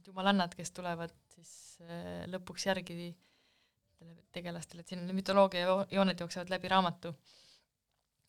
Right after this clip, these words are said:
Aga ka see, mm, siin on, äh, üksjagu keelatud suhteid, äh, meeste vahel näiteks,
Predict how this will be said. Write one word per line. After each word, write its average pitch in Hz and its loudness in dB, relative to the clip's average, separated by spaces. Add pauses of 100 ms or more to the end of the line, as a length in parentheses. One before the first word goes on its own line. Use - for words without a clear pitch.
Aga 196 4
ka 180 4
see, 175 -2 (1900)
mm, 180 -20
siin 185 0
on, 180 0 (220)
äh, 175 4
üksjagu 185 0
keelatud 185 4
suhteid, 185 0 (220)
äh, 175 -2
meeste 208 0
vahel 180 0
näiteks, 180 -6